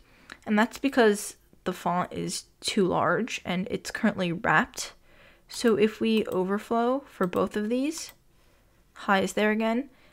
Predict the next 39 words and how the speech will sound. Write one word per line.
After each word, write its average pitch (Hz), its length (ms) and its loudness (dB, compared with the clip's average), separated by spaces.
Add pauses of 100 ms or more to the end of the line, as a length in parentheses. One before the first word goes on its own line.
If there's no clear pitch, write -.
(120)
and 214 380 0
now 196 180 4
we 196 160 0
can 202 180 -2
also 190 520 0
change 185 420 -2
the - 80 -16
size. 190 380 0
We - 60 -6
can - 160 -6
make 196 100 -12
it - 120 -14
smaller, 180 540 2 (760)
can - 140 -4
make 180 160 -4
it - 140 -12
larger. 185 420 0 (1200)
Then 226 480 4
we 220 160 0
can 202 420 0 (440)
also 247 320 4
change 214 320 2
the - 100 -18
color 185 280 2
down 185 240 2
here. 220 240 0 (680)
So 180 380 2
if - 260 -6
I 185 140 0
want 190 300 -2
to 190 200 -2
make 175 260 -2
it - 460 -2
a - 80 -8
red, - 320 -2 (680)
I 220 60 -8
can 185 140 -4
do 180 100 -2
that 180 240 -4